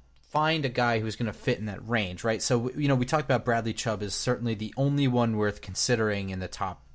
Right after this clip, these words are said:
ten. Uh, and, you know, obviously if Bradley Chubb is there, uh, it's something worth considering. He can definitely be an impact player. Marcus Davenport is another one who's first round talent,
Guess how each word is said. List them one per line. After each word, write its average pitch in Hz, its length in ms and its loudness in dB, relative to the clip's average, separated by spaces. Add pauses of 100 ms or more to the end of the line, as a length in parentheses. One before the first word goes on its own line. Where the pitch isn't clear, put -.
ten. 101 440 -6 (840)
Uh, 101 400 0 (720)
and, 104 380 -2 (600)
you 131 80 -10
know, 110 180 -6
obviously 123 640 2
if 110 120 -4
Bradley 110 240 2
Chubb 107 240 -4
is 98 100 -6
there, 104 340 -2 (880)
uh, 95 400 -4 (200)
it's 131 160 -6
something 117 280 -2
worth 104 220 -4
considering. - 560 -8
He 117 120 -10
can 110 200 -6 (260)
definitely 117 360 -4
be 107 100 -2
an 104 80 -4
impact 101 360 -6
player. 87 360 -8
Marcus 131 380 2
Davenport 120 640 -2
is 107 100 -4
another 131 320 2
one 135 180 4
who's 120 200 0
first 113 320 -2
round 107 220 -2
talent, 107 400 -2